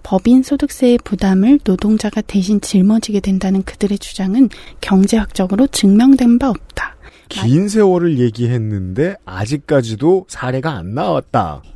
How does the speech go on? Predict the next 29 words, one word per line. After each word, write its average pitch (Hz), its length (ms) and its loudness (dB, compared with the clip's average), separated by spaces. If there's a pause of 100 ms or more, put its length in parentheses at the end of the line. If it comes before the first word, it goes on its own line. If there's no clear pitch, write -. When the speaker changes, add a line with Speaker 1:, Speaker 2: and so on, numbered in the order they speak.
(160)
Speaker 1:
만약 214 380 0
그게 247 220 0
사실이라면 208 880 -4
전 202 260 -4
세계 262 240 -4
모든 233 400 2
노동조합이 202 600 -4
앞장서서 262 760 -4
법인 247 340 0
소득세를 269 540 0
없애라고 196 560 -2 (360)
정부를 214 480 2
압박하고 - 480 -6
있었을 226 440 -4
것이다. - 460 -14 (240)
Speaker 2:
아, 90 240 -6
이런 139 380 -2
반증이 107 480 -4
오히려 92 280 -6
훨씬 117 680 -6
이제 90 140 -12
Speaker 1:
그렇죠. 90 120 -8
Speaker 2:
가만히 127 300 0
있는 127 160 -2
사람에겐 110 460 -2
설득력 170 440 -4
있게 110 200 -4
Speaker 1:
음. - 40 -14
Speaker 2:
들리네요. 78 1040 -8